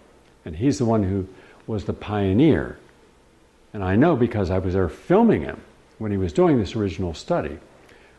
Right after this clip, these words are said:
where he was able to reverse all forms of heart disease with just a plant-based diet, a healthy plant-based diet,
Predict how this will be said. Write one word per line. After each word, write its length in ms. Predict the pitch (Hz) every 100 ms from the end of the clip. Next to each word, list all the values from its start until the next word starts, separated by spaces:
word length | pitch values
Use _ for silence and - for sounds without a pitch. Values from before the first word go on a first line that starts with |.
| -
where 120 | 104
he 180 | 82 160
was 160 | 135
able 180 | 139 123
to 140 | 107 104
reverse 580 | 107 104 131 120 - -
all 220 | - 143
forms 320 | 135 147 117 98
of 80 |
heart 180 | 90 170
disease 380 | 101 - 117 80
with 160 | 101 -
just 240 | 95 -
a 40 |
plant-based 680 | 82 - 123 175 170 170 -
diet, 260 | 110 98 101
a 40 |
healthy 260 | 80 117 135
plant-based 480 | 123 139 131 120 -
diet, 280 | 95 110